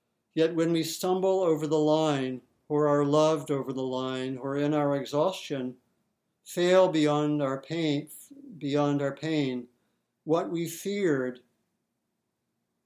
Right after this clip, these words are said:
was a fall to our death turns out to have been the next step.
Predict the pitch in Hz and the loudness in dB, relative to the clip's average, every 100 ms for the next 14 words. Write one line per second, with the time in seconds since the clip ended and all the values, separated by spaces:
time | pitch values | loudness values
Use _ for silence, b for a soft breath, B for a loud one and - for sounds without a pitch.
0 | _ _ _ _ 151 143 151 - 165 151 | _ _ _ _ -4 -2 -4 -2 0 2
1 | 151 151 160 147 135 110 151 151 123 - | 2 -2 -4 -2 -2 -2 2 2 2 -8
2 | - - _ _ _ _ _ _ - 165 | -18 -20 _ _ _ _ _ _ -6 0
3 | 160 147 143 156 156 - - 143 131 117 | 2 0 2 4 4 0 -8 -6 -6 -8
4 | 156 170 131 120 117 - _ _ _ _ | -4 -2 -2 -4 -10 -18 _ _ _ _
5 | _ _ _ - 143 143 139 - - - | _ _ _ -6 0 0 0 -6 -12 -14
6 | _ - - - 127 - | _ -20 -12 -8 -8 -12